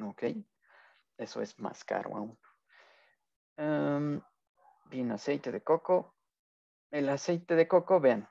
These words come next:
esto es aceite de, em, pepita de uva, ¿no? Es líquido a temperatura ambiente. Ok, vean en la tabla,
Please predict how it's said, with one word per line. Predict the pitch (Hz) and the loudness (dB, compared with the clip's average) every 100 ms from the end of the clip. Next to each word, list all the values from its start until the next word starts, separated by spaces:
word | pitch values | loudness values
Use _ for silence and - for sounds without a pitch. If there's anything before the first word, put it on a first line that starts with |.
| - | -6
esto | 165 - 165 | -6 4 6
es | 139 - | 6 2
aceite | 139 131 131 - | -6 -4 -4 -6
de, | 120 147 175 196 - _ _ _ _ - - - _ _ _ _ _ _ _ _ | 0 4 4 2 -6 _ _ _ _ -20 -20 -20 _ _ _ _ _ _ _ _
em, | 143 139 139 135 139 143 147 - | -6 -2 -2 -2 -2 -4 -6 -4
pepita | 170 131 127 | -4 2 2
de | 117 | 4
uva, | 107 107 | 2 2
¿no? | 165 208 | 2 2
Es | 123 - - | -2 -4 -6
líquido | 139 190 170 175 | -4 -2 4 6
a | 180 | 6
temperatura | 127 117 107 127 123 | 2 2 0 2 2
ambiente. | 117 127 135 190 294 _ _ _ _ _ _ _ _ _ _ _ _ _ _ _ _ _ _ _ _ _ _ _ _ _ _ _ | 2 0 0 -4 -6 _ _ _ _ _ _ _ _ _ _ _ _ _ _ _ _ _ _ _ _ _ _ _ _ _ _ _
Ok, | 131 117 147 180 | -6 -2 0 4
vean | 151 147 147 - | 6 6 4 -4
en | 135 123 | -2 0
la | 117 | 2
tabla, | - 170 160 185 285 | 6 8 8 4 0